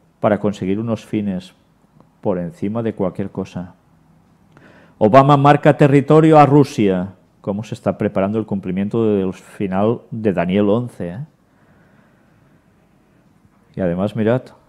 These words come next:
Estados Unidos anuncia un paquete de ayuda militar a los exsatélites de Moscú.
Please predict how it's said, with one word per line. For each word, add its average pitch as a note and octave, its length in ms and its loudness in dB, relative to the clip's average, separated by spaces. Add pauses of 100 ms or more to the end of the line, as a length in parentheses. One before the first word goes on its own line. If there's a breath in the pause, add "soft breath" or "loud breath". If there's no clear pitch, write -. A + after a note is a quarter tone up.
(120)
Estados G#2 340 0
Unidos A#2+ 320 0
anuncia A#2+ 360 0
un A#2 100 -6
paquete A#2+ 360 0
de A#2 100 2
ayuda A2+ 320 2
militar A#2 420 -2
a B2 60 2
los A2+ 220 -2
exsatélites G#2+ 680 -4
de A#2 80 -4
Moscú. G#2+ 400 -6